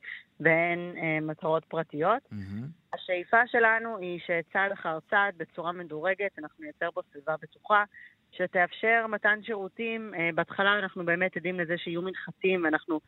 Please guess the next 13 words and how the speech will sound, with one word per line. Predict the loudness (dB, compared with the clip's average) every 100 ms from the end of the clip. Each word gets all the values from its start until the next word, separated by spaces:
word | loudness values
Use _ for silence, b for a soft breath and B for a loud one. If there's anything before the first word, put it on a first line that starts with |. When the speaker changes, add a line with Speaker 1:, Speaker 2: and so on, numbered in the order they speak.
| B B
Speaker 1:
רואים | 4 4 6 4
איך | 4
אנחנו | 2 2 0
מצליחים | -2 -4 -4 -4
לפרוס | -2 4 4 4 0
מנחתים, | 0 0 -2 2 2 2 B B B B _ -2
אה, | 2 4 4 2 2 0 -2 -4 -6 -10 _ _ _
לאט | 4 6 6 6
לאט | 4 4 0 -4
ב-, | 0 0 -4 -10 -18
ביותר | -6 -6 -4 -2 -2
ויותר | -2 -2 -2 -2
אזורים, | -4 -4 -2 -4